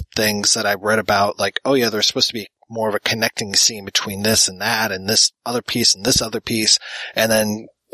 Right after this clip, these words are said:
Altman cut them out right at the last minute. And it's like, okay, I can kinda see that, 'cause there are times where I'm just like, I'm not really sure how he just got from,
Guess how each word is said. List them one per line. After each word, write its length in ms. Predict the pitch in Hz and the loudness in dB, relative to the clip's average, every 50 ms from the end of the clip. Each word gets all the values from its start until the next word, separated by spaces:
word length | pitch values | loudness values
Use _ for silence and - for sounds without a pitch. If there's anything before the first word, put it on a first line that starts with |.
| - | 0
Altman 280 | 113 117 113 101 117 104 | 0 0 2 0 -2 -2
cut 220 | - - 123 - | 0 0 0 0
them 140 | - 104 101 | -2 0 0
out 160 | 107 117 113 | 2 2 2
right 180 | 95 104 101 98 | 2 0 0 0
at 120 | 101 - | 0 0
the 80 | - 101 | 0 0
last 340 | 98 95 98 95 - - - | 2 2 2 2 0 0 -2
minute. 420 | 131 135 117 107 101 101 - - - - - - - - - - | -2 -2 0 2 2 0 0 -2 -8 -10 -10 -10 -10 -12 -6 -2
And 120 | - 107 | 0 0
it's 140 | 107 110 - | 2 2 0
like, 180 | 120 117 - - | 0 -2 -2 -4
okay, 280 | - 202 - 143 123 | -4 -2 0 0 0
I 80 | 139 165 | 0 0
can 160 | - 254 202 | 0 -2 -2
kinda 440 | - - - - - 165 165 147 - | -2 -2 0 0 2 2 2 2 2
see 220 | - - - 98 | 2 2 0 0
that, 200 | - 95 - - | 0 -2 -2 0
'cause 160 | - 143 131 | 0 0 2
there 120 | - 180 190 | 2 2 0
are 60 | 151 | 0
times 500 | - - - 143 143 135 127 117 - - | 0 0 0 2 2 2 2 2 2 2
where 80 | 110 104 | 2 0
I'm 80 | 107 | 0
just 200 | 104 107 - - | 2 2 2 2
like, 200 | 110 104 98 - - - | 0 -2 -4 -6 -6 -4
I'm 100 | 151 202 | 0 0
not 140 | 254 254 202 | 0 2 2
really 180 | 214 214 196 | 2 2 2
sure 240 | - - 190 190 175 | 2 2 2 0 0
how 180 | - 151 143 135 | 0 2 2 2
he 80 | 131 | 2
just 260 | 123 131 127 - - | 2 2 2 0 0
got 220 | - 127 120 - - | 0 -2 -4 -4 -2
from, 340 | - - 127 120 117 113 | -2 -2 0 0 -2 -4